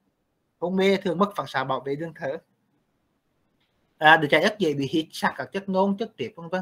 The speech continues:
Và chưa kể hôn mê có thể, ờ, dẫn đến, ờ, ức chế trung tâm hô hấp và dẫn đến có thể ngừng, có ngưng thở hoặc ngưng thở. Thế đó, thường những bệnh nhân hôn mê, đặc biệt hôn mê sâu, là người ta đặt một cái quản ngay sớm cho bệnh nhân. Thường là như vậy.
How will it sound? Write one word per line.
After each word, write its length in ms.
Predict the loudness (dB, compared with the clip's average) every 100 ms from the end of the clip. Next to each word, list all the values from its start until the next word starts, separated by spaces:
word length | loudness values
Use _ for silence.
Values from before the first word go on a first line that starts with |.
| -6
Và 440 | 2 8 8 6 0 _ _ _
chưa 120 | 0 4
kể 180 | 4
hôn 280 | 4 0 2
mê 180 | 2 2
có 60 | 0
thể, 220 | -4 -4 -2
ờ, 220 | -2 -2
dẫn 180 | -4 -8
đến, 220 | -10 -8
ờ, 120 | -6
ức 140 | -4 -6
chế 100 | -6 -6
trung 100 | -6
tâm 140 | -6
hô 80 | -2
hấp 180 | 0 0 -4
và 60 | -8
dẫn 100 | -8
đến 160 | -10
có 140 | -10 -8
thể 100 | -8
ngừng, 220 | -6 -8
có 140 | -6 -4
ngưng 180 | -4 -4
thở 120 | -2
hoặc 160 | -2 -2
ngưng 160 | -8 -8
thở. 180 | -6 -8 -10 _ _ _ _ _
Thế 80 | 4
đó, 280 | 8 10 8
thường 140 | 6 4
những 100 | 2
bệnh 100 | 0
nhân 120 | -2
hôn 260 | -2 0 4
mê, 260 | 4 2 -2 _ _ _ _ _ _ _
đặc 140 | -10 -4
biệt 120 | -4
hôn 160 | -2 -2
mê 80 | 0
sâu, 360 | 2 2 2 -10
là 200 | -4 -2
người 80 | 0
ta 100 | 0
đặt 140 | 0 -2
một 80 | -6
cái 80 | -8
quản 220 | -8 -6
ngay 220 | -6 -8 -8
sớm 220 | -12 -10 -10
cho 80 | -14
bệnh 160 | -14
nhân. 120 | -18 -20 _ _ _ _ _ _ _
Thường 180 | -10 -8
là 60 | -8
như 120 | -8
vậy. 180 | -8